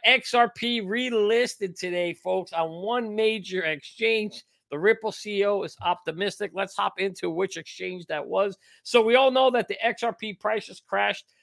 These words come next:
um, in twenty twenty of December when the news came out that they were being sued. It was unfortunate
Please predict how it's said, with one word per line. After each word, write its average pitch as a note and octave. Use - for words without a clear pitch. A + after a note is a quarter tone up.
um, E3
in F3
twenty F#3+
twenty F#3+
of E3+
December F#3+
when F3
the D3
news F3
came E3
out E3+
that D3
they D3+
were C#3+
being C3+
sued. F3+
It C3
was B2+
unfortunate E3+